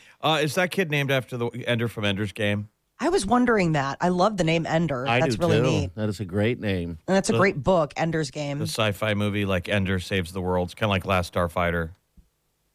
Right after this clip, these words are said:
Speaker 2: It's all these kids in space, and they're basically part of this program where it's like, you need to learn how to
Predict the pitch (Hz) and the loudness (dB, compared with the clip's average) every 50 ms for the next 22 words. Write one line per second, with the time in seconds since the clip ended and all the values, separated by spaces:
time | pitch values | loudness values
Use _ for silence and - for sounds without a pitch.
0 | _ _ _ - 202 - 202 190 180 202 196 - - - 196 185 156 170 175 - | _ _ _ -2 2 4 4 4 4 2 0 0 0 -2 -2 0 0 -2 -2 -4
1 | - - 185 180 175 170 175 160 - - - _ _ _ _ _ _ - 170 175 | -2 0 0 2 2 2 0 0 -4 -10 -16 _ _ _ _ _ _ 0 2 2
2 | 165 160 - 175 165 - - - 180 165 - 180 170 170 156 156 151 - - - | 2 2 2 0 0 -2 -2 -2 -2 0 2 2 2 2 0 -2 -4 -2 0 0
3 | 160 156 139 160 160 160 156 156 156 160 156 143 151 151 151 147 - - 156 151 | 0 2 2 2 2 2 2 2 2 0 0 0 0 0 0 0 -2 0 0 2
4 | 143 143 135 - - 135 143 151 160 165 160 156 156 156 151 147 - - 151 139 | 2 2 0 -4 -8 -6 -2 0 2 4 4 4 4 2 2 0 -2 -2 -2 0
5 | 135 147 147 143 143 143 147 147 143 - - - 147 147 143 143 139 131 - - | 2 2 2 2 0 0 -2 -4 -6 -8 -6 -2 0 2 2 2 2 0 -4 -8
6 | - 151 147 147 143 139 135 131 127 131 | -8 -6 -4 -2 0 0 0 0 0 -2